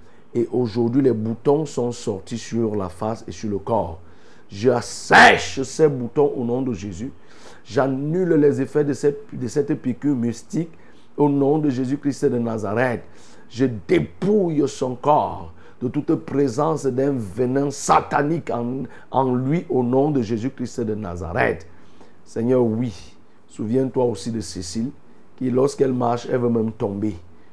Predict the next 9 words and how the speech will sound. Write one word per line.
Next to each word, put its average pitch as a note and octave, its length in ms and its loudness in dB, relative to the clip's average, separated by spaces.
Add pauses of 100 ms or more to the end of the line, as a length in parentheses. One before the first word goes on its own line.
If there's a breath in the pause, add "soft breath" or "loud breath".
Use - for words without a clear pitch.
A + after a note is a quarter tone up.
(240 soft breath)
Donne-lui C3 760 6 (120)
la G#2 140 -4
guérison. G2+ 720 -2 (760 soft breath)
Oh A#2+ 300 2
Dieu, F2+ 440 -6 (340)
j'éloigne B2 640 4
d'elle A#2+ 360 6 (840)
les G#2 100 -4
vertiges, A#2 800 -2